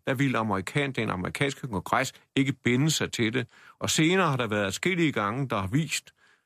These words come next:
øh, eksempler, der har vist, at det er man ikke parat til, i for eksempel i forbindelse med, øh, Irakkrigen, hvor der var diskussion om trussel mod Tyrkiet, der ville man fra flere nato-medlemmer ikke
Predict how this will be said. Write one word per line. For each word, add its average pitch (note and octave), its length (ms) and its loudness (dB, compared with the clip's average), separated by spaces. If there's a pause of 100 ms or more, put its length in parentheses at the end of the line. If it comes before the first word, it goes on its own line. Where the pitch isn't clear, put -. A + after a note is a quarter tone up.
(160)
øh, A2+ 180 0 (140)
eksempler, D#3+ 560 0
der B2 160 -2
har G2+ 80 0
vist, C#3+ 380 -2
at A#2+ 140 -6
det C#3+ 100 4
er D#3+ 40 4
man D3 180 2
ikke C#3+ 240 0
parat C3+ 440 0
til, F3+ 260 0 (320)
i - 60 -8
for B2 140 -2
eksempel A#2+ 380 -2
i A2+ 60 2
forbindelse B2+ 540 -2
med, F#2+ 240 2 (440)
øh, G#2+ 100 2
Irakkrigen, C3 840 0
hvor A2 140 0
der G#2+ 80 0
var G2+ 120 0
diskussion A2+ 640 0
om F#2 280 -4 (380)
trussel D3+ 340 2
mod A2+ 200 2
Tyrkiet, F3 640 0 (320)
der B2 120 0
ville B2+ 260 2
man F#2+ 260 -2 (280)
fra - 140 -8
flere F3 420 2
nato-medlemmer B2+ 720 0 (120)
ikke G3+ 340 2